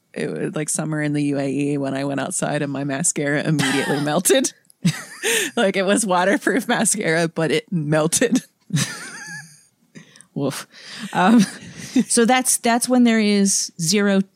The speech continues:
Speaker 2: to very little humidity. If it
Speaker 1: Yeah.
Speaker 2: is humid,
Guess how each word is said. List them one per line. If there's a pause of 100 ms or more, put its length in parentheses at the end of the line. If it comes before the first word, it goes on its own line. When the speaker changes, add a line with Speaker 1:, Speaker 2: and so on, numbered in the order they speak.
Speaker 2:
to
very
little
humidity. (320)
If
it
Speaker 1:
Yeah.
Speaker 2:
is
humid,